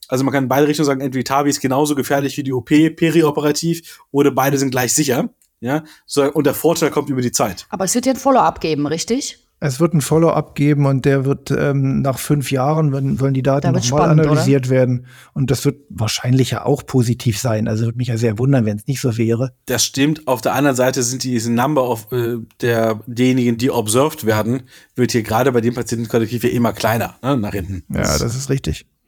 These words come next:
Speaker 3: Na gut, ich finde, wir machen wieder direkt weiter.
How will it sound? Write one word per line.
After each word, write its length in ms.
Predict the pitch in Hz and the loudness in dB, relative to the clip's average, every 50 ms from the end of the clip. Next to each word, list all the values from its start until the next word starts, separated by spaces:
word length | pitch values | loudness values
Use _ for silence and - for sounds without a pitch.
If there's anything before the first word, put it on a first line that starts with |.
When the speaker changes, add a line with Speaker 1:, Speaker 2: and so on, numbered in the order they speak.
| - - - - - - - - - - - - _ _ _ _ _ _ _ _ _ _ _ | -20 -20 -20 -20 -20 -20 -20 -20 -20 -20 -20 -20 _ _ _ _ _ _ _ _ _ _ _
Speaker 3:
Na 100 | - 254 | 0 2
gut, 360 | 247 269 262 160 - - - - _ - - _ - | 4 6 4 4 2 -2 -10 -16 _ -20 -20 _ -4
ich 180 | - 165 - | -2 -2 0
finde, 300 | - - 208 214 208 180 | 0 4 6 6 6 6
wir 100 | 175 170 | 6 6
machen 320 | 165 175 180 175 180 180 160 | 6 4 4 4 4 4 4
wieder 220 | 160 151 156 143 | 4 2 2 2
direkt 400 | 131 135 131 175 190 - - 131 | 2 2 2 2 0 0 -2 -2
weiter. 420 | 113 107 120 131 - 247 269 285 | 0 0 0 2 2 2 0 0